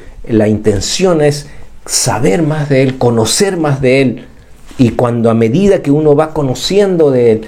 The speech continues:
va transformando tu interior de tal manera que tú no quieres regresar a lo anterior, no quieres vivir de la manera que has vivido,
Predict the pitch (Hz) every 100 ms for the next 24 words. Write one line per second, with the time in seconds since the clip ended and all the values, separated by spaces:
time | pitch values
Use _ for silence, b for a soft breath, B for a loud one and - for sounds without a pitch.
0 | B B 139 165 170 156 - 123 113 160
1 | 214 202 202 160 143 131 160 185 143 -
2 | 160 160 143 160 151 135 - - 120 -
3 | 160 156 - 190 214 160 110 95 95 -
4 | 92 92 - - - - 104 101 95 98
5 | 98 95 101 151 151 196 180 135 135 175
6 | 220 165 131 120 113 143 139 - 123 123
7 | 117 170 143 117